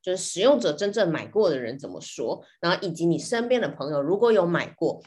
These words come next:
他的，他觉得他的车子性能怎么样，然后稳定度怎么样，那他的修护，修护维护怎么样。那女生的话，一定是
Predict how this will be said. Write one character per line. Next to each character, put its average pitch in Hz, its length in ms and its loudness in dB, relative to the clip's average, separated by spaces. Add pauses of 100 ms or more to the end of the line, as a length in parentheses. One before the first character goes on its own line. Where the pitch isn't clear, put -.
(100)
他 220 100 0
的， 214 100 4
他 220 280 2
觉 196 180 2
得 156 60 0
他 160 180 0
的 - 60 -6
车 165 120 -4
子 139 100 -4
性 147 200 -6
能 123 120 -6
怎 - 120 -12
么 - 120 -18
样， 107 280 -6
然 175 100 0
后 208 80 4
稳 147 160 2
定 190 160 0
度 190 140 0
怎 143 100 -6
么 113 100 -12
样， 131 260 -6
那 160 100 -2
他 170 160 2
的 165 60 2
修 190 200 4
护， 202 360 2
修 214 360 4
护 214 240 -2
维 143 180 2
护 202 300 -2
怎 160 120 -10
么 113 100 -8
样。 135 240 -6 (240)
那 262 140 4
女 202 180 4
生 180 180 2
的 170 60 2
话， 165 160 2
一 156 60 -2
定 170 160 -2
是 165 200 0